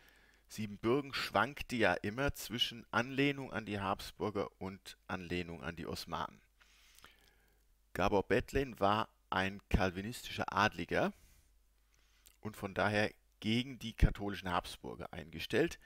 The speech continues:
Deswegen suchte er ein Bündnis mit den Türken.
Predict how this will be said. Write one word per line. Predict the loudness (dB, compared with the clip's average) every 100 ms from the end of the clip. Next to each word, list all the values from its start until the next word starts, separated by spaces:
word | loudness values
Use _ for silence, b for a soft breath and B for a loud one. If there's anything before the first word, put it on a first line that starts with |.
| B B B B -6
Deswegen | -6 -4 -6 -6 -10 -16
suchte | -12 -6 -4 -4 -4 -6 -2
er | 2 2 2 -2
ein | -2 -2 -8 -6
Bündnis | -6 -6 -10 -12 -12
mit | -14 -10
den | -10 -6
Türken. | 0 -2 -2